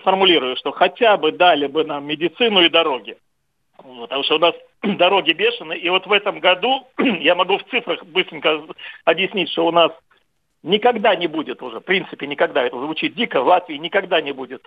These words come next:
дорог, потому что дефицит недофинансирования бешеный, и в этом году впервые, впервые, они всё время мучились, поднимали на чуть-чуть финансирование дорог ежегодно, потому что нельзя не поднимать,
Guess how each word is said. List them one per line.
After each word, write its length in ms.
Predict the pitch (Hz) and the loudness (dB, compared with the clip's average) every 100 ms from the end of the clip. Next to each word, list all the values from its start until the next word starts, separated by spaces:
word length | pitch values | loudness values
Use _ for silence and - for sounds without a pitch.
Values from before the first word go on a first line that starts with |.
| - | -8
дорог, 400 | 131 139 123 - | -2 -2 -2 -8
потому 300 | - 147 147 | -6 -4 -4
что 640 | - 151 147 143 143 139 139 | -2 2 4 4 2 0 -2
дефицит 520 | 160 185 - 175 - | 0 0 0 -2 -2
недофинансирования 880 | 147 143 165 147 147 160 139 131 131 | -6 -4 -2 -2 0 0 0 -2 -2
бешеный, 640 | 131 247 - 226 190 180 - | 0 0 0 -2 -2 -2 -2
и 100 | 165 | 0
в 60 | 175 | 0
этом 280 | 233 202 170 | 0 -2 0
году 300 | 180 180 220 | -2 0 -6
впервые, 800 | - 180 175 175 240 190 120 107 | -2 0 0 2 2 2 0 -4
впервые, 460 | - 175 185 160 131 | -2 0 2 4 2
они 200 | 135 190 | 0 0
всё 160 | - | 0
время 260 | 190 175 175 | 0 0 0
мучились, 540 | 196 262 - 139 123 - _ | 0 0 0 -2 -4 -12 _
поднимали 640 | 143 151 170 202 220 202 | -8 -2 4 4 4 2
на 140 | 175 175 | -2 -6
чуть-чуть 640 | - 180 - 190 143 - _ _ | -6 -8 -2 0 0 -4 _ _
финансирование 720 | 165 151 139 185 175 160 151 | 0 0 2 2 2 2 2
дорог 380 | 139 151 120 - | 2 2 0 -2
ежегодно, 600 | 135 143 139 127 104 113 _ - - _ | -4 -2 0 -2 -4 -16 _ -20 -20 _
потому 260 | - 151 147 | -4 0 0
что 140 | - | 2
нельзя 320 | 151 160 220 | 4 6 4
не 100 | 185 | 2
поднимать, 500 | 160 147 147 139 107 | 0 -4 -4 -6 -8